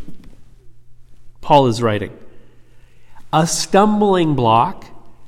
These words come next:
for Jewish people and foolishness to Gentiles. This is not the way it's supposed to go. That's not what strong people do. That's not what messiahs,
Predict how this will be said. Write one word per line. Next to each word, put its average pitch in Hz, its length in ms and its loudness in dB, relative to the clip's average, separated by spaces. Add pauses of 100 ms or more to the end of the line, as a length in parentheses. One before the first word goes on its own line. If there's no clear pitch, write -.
(360)
for 139 180 6
Jewish 160 380 4
people 151 560 -2
and 160 180 2
foolishness 165 1040 2
to - 120 -6
Gentiles. 180 760 -6 (480)
This 170 180 -2
is 196 160 0
not 190 320 4
the 175 80 4
way 185 240 4
it's 180 140 -2
supposed 180 500 -2
to 156 80 0
go. 196 180 2
That's 190 280 2
not 196 180 -2
what 160 160 0
strong 190 420 -2
people 170 360 -4
do. 180 240 0
That's 151 240 0
not 180 160 -2
what 147 140 0
messiahs, 135 760 0